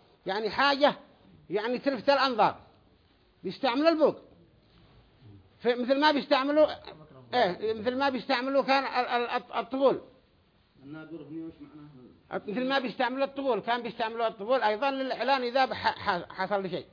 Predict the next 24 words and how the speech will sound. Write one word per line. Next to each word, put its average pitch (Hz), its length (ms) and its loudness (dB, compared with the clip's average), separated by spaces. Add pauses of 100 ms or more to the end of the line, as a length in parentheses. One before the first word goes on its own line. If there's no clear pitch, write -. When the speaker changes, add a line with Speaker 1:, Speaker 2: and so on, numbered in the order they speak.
(640)
Speaker 1:
فقال 269 440 4 (680)
كأن 254 220 -2
الله 269 260 4
يعني 240 360 -2
بيقول 226 480 -6
فإذا 247 380 0
نقر 226 300 -2
في 208 60 -4
الناقور، 190 500 -2
في 190 60 -10
الحين 214 200 -6
يقول، 285 200 -2 (880)
في - 120 -12
الحين 220 280 -4
يقول 302 160 2 (400)
فإذا 285 300 6
دقت 254 480 0 (320)
طبول 240 220 0
الحرب. 160 260 -2 (1900)
الحين 285 180 -6
يقول 294 200 -2
دقت 294 340 4
طبول 269 180 2
الحرب 214 280 0